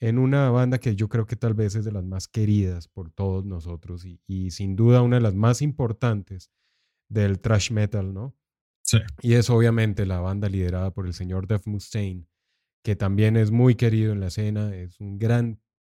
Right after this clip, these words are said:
Speaker 1: músico, porque no puedo decir un gran guitarrista ni un gran cantante, no, es un gran músico, un
Speaker 2: Ujú.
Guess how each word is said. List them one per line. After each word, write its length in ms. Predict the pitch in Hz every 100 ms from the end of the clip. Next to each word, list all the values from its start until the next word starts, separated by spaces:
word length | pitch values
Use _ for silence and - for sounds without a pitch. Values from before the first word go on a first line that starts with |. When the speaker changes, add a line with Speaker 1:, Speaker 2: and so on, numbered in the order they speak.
| _
Speaker 1:
músico, 760 | 120 123 156 143 98 - 95 -
porque 240 | - 87 87
no 80 | 85
puedo 140 | 110
decir 180 | 92 92
un 100 | 98
gran 200 | 104 104
guitarrista 560 | 104 95 82 90 - 85
ni 60 |
un 60 | 85
gran 180 | 87 90
cantante, 460 | - 92 87 80
no, 80 | 80
es 100 | 82
un 80 | 107
gran 260 | 113 120 120
músico, 440 | 131 113 113
un 60 |
Speaker 2:
Ujú. 40 | 92